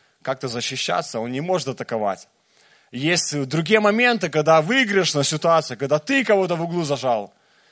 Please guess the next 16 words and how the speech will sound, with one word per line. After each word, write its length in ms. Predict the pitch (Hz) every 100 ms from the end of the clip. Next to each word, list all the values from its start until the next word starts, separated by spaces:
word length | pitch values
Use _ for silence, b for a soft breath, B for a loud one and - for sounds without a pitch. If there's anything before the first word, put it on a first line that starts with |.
| b b b b
И 60 | -
тут 200 | - 139
здесь 200 | 135 165
совсем 380 | 175 156 175 170
нужна 280 | 165 151 156
другая 400 | 151 151 170 175
тактика. 720 | - 190 - 127 - 92 - _ _ b b b b
Вы 180 | 151 214
знаете, 300 | 220 262 233
что 200 | - 214
когда-то 520 | 208 196 247 233 202
Давиду 640 | 170 190 196 220 254 185 180
Саул 420 | - 196 208 214
предложил, 800 | - 175 156 165 160 208 233 202
он 220 | 165 151
говорит: 500 | 147 175 196 196 -